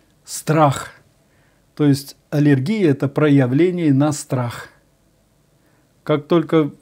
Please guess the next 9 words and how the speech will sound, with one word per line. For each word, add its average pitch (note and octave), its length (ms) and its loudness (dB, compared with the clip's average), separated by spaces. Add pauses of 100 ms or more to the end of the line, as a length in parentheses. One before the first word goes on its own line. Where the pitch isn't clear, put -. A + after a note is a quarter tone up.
(160)
исключите E3+ 800 -2 (380)
проявление C3+ 640 0
на B2 160 -4
страх, B2+ 300 -10
так G3+ 180 -4
всё B3 160 -8
будет G3+ 260 -10
потихонечку C#3+ 640 -10
восстанавливаться. A2+ 920 -10